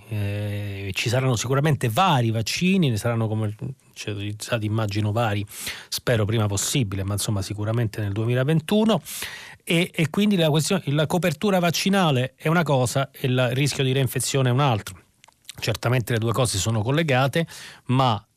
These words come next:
si spera che il vaccino inizialmente dia un sufficiente copertura,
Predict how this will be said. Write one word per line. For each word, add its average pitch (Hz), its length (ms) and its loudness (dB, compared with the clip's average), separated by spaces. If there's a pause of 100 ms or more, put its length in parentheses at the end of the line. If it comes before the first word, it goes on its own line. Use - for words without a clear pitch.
si - 160 -8
spera 117 340 -2
che 101 60 -2
il 104 100 -2
vaccino 107 500 -2
inizialmente 104 640 -4
dia 104 320 -2 (200)
un 104 200 -2 (200)
sufficiente 113 720 -4
copertura, 110 640 -2